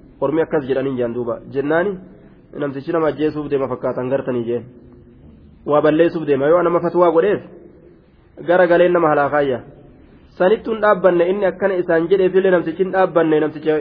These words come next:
yeroo booda, yeroo xiqqoo booda hogguu jala deemanii hubatan, duruu nama ajjeese. Akkasumattuu obsuu dadhabe laal. Duruu nama ajjeese jechuudha. Haaya, namni gariin gaa,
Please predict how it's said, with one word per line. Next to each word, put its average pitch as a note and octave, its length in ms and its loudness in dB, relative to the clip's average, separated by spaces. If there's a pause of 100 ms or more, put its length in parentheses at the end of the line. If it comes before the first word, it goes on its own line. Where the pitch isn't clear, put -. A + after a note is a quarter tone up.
yeroo F3+ 200 2
booda, F#3 420 4
yeroo E3 200 2
xiqqoo F#3 240 -2
booda F3+ 200 2
hogguu E3 220 0
jala F3 180 2
deemanii D#3+ 240 2
hubatan, D#3 380 4
duruu F#3+ 160 2
nama F#3 180 4
ajjeese. B2+ 340 -4 (1160)
Akkasumattuu F3 520 -2
obsuu D#3 220 -2
dadhabe C3 280 -2
laal. A#2+ 160 -4 (1300)
Duruu D3+ 180 -2
nama D3 140 0
ajjeese A#2+ 340 -4
jechuudha. - 240 -16 (1300)
Haaya, C#3+ 280 -2
namni E3+ 220 -2
gariin F#3 260 4
gaa, B2+ 200 0